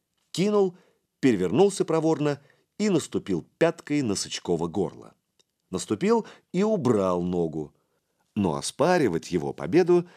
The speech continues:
никто не стал. Видно же, что пожалел лежачего. Народ был в восторге. Эта публика, в отличие от публики древнеримской, а также и от многих Серёгиных соотечественников,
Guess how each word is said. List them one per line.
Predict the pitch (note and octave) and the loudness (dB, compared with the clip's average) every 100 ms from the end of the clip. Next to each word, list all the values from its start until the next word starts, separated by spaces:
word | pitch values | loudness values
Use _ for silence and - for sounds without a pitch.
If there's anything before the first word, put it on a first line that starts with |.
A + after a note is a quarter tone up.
| _ | _
никто | B2+ C3 - | -2 -2 2
не | E3 A#2 | 0 0
стал. | - C#2 A1+ - _ _ _ _ | -6 -10 -12 -18 _ _ _ _
Видно | G#2 E3+ B2+ | 2 4 4
же, | E2 E2 - - | 2 -2 -4 -14
что | - G2+ | 0 0
пожалел | - F#2 G#2+ B2+ B2+ | 2 0 2 4 4
лежачего. | E2+ F#2+ G2 D#2+ - G#1+ - _ _ _ _ _ _ _ - | 2 0 0 -2 -6 -16 -20 _ _ _ _ _ _ _ -6
Народ | E2+ B2+ G#3 - - - _ | 0 2 2 -2 -18 -20 _
был | D#2+ C#3+ A3+ G3 | 2 4 4 2
в | E2+ | 0
восторге. | D2+ A2+ - G2 F#2 D#2+ C#2 D2 - _ - _ _ _ _ _ _ | 0 0 0 0 0 0 -6 -8 -10 _ -20 _ _ _ _ _ _
Эта | - D#3 - | 0 2 0
публика, | C#3 B2 E2+ D#2+ D2+ C2+ - - | 0 0 0 -4 -6 -12 -18 -14
в | F2 | -2
отличие | G2 A#2 A#2+ F#2+ | 0 0 0 0
от | F#2 | -2
публики | - A2+ F#2 F2 F#2 | -2 0 0 -2 -6
древнеримской, | D#2+ F#2+ D2+ D#2+ C#3+ D3+ - D2+ - - - | -2 -2 -2 0 0 0 -6 -12 -14 -20 -14
а | - D3+ | -6 -2
также | G#3+ F3 C#3+ D#3 D#3 - | 0 0 2 2 0 0
и | |
от | C#3 B2+ | 0 0
многих | B2+ C#3+ A2 F2+ | 0 0 0 -2
Серёгиных | - A#2 A2+ D#2+ D#2 D2+ | -2 2 2 2 -6 -6
соотечественников, | - D2+ D2+ G3 F#3+ F3 - D#3+ D#3 D3+ A#2+ | -6 -8 -6 -6 -4 -6 -4 -2 2 0 -2